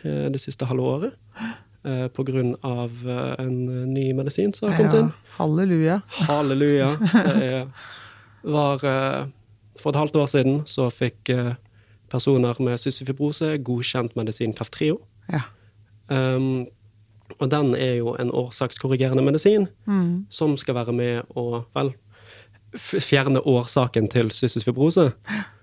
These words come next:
Speaker 1: Så den har jo vært en mirakelkur for meg og mange. Vi har en helt annen hverdag i dag enn hva vi pleide å ha.
Speaker 2: Mm.
Speaker 1: Og på et halvt år, så jeg var på sykehuset for en uke siden, to uker
Speaker 2: Mm.
Speaker 1: siden.
Speaker 2: Mm.
Speaker 1: Og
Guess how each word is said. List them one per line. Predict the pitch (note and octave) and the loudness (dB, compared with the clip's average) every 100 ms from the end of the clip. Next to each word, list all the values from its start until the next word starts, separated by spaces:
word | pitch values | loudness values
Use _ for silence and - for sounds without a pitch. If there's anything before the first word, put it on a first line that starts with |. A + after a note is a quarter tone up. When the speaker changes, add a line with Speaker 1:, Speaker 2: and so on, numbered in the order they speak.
| _ _ _ _ - | _ _ _ _ -12
Speaker 1:
Så | - D3+ C#3 C#3 - | -2 2 2 2 2
den | E3 | 2
har | C3+ C#3+ | 4 2
jo | C3 A#2+ - | 2 0 -4
vært | - B2 - - | -4 -4 -4 -4
en | B2+ A#2 A#2+ - | -2 0 0 0
mirakelkur | B2+ B2 A#2+ A#2+ A#2+ A2+ | 0 2 0 0 0 -2
for | - A#2+ A2 | 0 -2 0
meg | A2+ A2 G#2 - | 2 2 0 -2
og | A#2 A2+ - | -2 -2 -4
mange. | - A#2 A#2 A#2+ C3 - | -4 0 0 0 -4 -4
Vi | A2+ | -2
har | A2+ | 0
en | A2 | -2
helt | A2 A#2+ A#2 | 0 0 0
annen | A#2 A#2+ | 0 0
hverdag | A#2+ B2 | 0 0
i | B2+ | 0
dag | D#3+ D#3+ D#3 | 2 2 0
enn | B2+ | 0
hva | A#2+ | 0
vi | A#2+ | 0
pleide | C3 B2+ B2+ | 0 0 2
å | |
ha. | B2+ B2+ - - | 2 0 -4 -12
Speaker 2:
Mm. | G#3 G3 E3+ D#3+ E3+ | -2 -2 0 -4 -4
Speaker 1:
Og | D3 C3 - | 0 0 -2
på | - C3+ B2+ - | -2 0 0 -2
et | C3+ | -2
halvt | D#3+ D#3 E3 | -2 0 2
år, | D#3+ D#3 | 2 2
så | - C3+ B2+ B2 - - - | 0 2 2 2 0 -4 -4
jeg | D3 | -4
var | |
på | D3 D3+ | -2 -2
sykehuset | D3+ D3+ | -4 -6
for | - C3+ C3+ - - - - | -2 -2 -2 -12 -20 -10 -2
en | |
uke | C3+ | 0
siden, | F3 G#3 - _ _ | 2 2 0 _ _
to | - | -2
uker | F#3 | 0
Speaker 2:
Mm. | G3+ | 4
Speaker 1:
siden. | G3+ G#3+ _ _ | 2 0 _ _
Speaker 2:
Mm. | G3+ F#3+ G3+ - - - | -4 -2 -4 -8 -10 0
Speaker 1:
Og | D3+ D3 C#3+ - | 2 2 0 -4